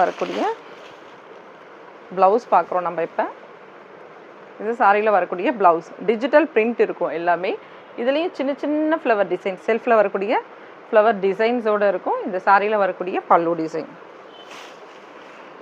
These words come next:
பேப்பரோட சலசல சவுண்டோட இருக்கு. எல்லாமே புது கலெக்ஷன் ஃப்ரெண்ட்ஸ். இந்த புது கலெக்ஷன் தான் எடுத்து நான் உங்களுக்கு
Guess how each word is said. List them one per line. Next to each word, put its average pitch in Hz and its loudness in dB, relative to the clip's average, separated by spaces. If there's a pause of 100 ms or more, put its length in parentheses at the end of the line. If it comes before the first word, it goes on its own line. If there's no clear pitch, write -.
(1400)
பேப்பரோட 202 0 (120)
சலசல 190 0 (100)
சவுண்டோட 196 -2
இருக்கு. 202 -4 (640)
எல்லாமே 277 6 (120)
புது 247 2 (120)
கலெக்ஷன் 220 2
ஃப்ரெண்ட்ஸ். 208 -2
இந்த 254 4 (120)
புது 254 2
கலெக்ஷன் 247 2
தான் 247 8
எடுத்து 240 2
நான் 226 6
உங்களுக்கு 214 4